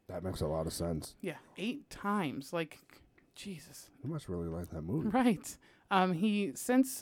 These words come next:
Speaker 2: stated that it's his favorite horror movie, having influenced him and his work since first seeing it with his Black Sabbath band members.
Speaker 1: Ooh, I love
Speaker 2: So
Speaker 1: Black Sabbath.
Speaker 2: Yes. So The
Speaker 1: Apparently.
Speaker 2: Exorcist is actually an influential part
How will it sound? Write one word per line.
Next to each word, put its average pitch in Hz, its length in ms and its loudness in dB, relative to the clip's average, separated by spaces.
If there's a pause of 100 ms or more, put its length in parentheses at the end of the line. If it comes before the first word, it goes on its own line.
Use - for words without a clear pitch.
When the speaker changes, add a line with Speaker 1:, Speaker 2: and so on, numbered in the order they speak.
(140)
Speaker 2:
stated 208 640 2
that 180 160 4
it's 180 160 -2
his 180 160 -4
favorite 180 380 0
horror 190 220 4
movie, 180 380 0 (300)
having 170 340 6
influenced 220 560 2
him 220 220 2
and 190 160 6
his 175 120 0
work 180 340 2 (440)
since 175 400 0
first - 340 0
seeing 180 280 0
it 185 180 -2
with 185 240 0 (340)
his 175 640 0 (520)
Black 175 240 0
Sabbath 175 520 2 (120)
band 202 260 0
members. 143 440 -6 (240)
Speaker 1:
Ooh, 76 240 -4 (440)
I 98 60 0
love 80 140 0
Speaker 2:
So 76 60 -2
Speaker 1:
Black 78 220 -2
Sabbath. 80 400 -2
Speaker 2:
Yes. - 500 -4
So 185 180 6
The 190 60 4
Speaker 1:
Apparently. - 60 6
Speaker 2:
Exorcist 214 500 2
is 175 100 -2
actually 190 460 0
an 175 80 0
influential 190 760 0
part - 560 -4